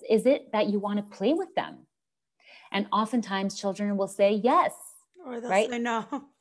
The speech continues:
Speaker 1: Oh, they'll say, "No," or, "I
Speaker 2: "I
Speaker 1: want
Speaker 2: hate
Speaker 1: them to
Speaker 2: him."
Speaker 1: move. I want them to move," right? And at that point, we can say, "Oh,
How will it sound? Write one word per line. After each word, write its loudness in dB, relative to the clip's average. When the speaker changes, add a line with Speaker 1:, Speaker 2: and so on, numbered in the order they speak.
Speaker 1:
Oh, 6
they'll 4
say, -8
"No," 0
or, -4
"I -2
Speaker 2:
"I -2
Speaker 1:
want 0
Speaker 2:
hate 2
Speaker 1:
them -2
to -4
Speaker 2:
him." -2
Speaker 1:
move. 2
I -2
want -6
them -8
to -10
move," 2
right? -2
And 2
at -2
that 0
point, -2
we 0
can -4
say, 0
"Oh, 2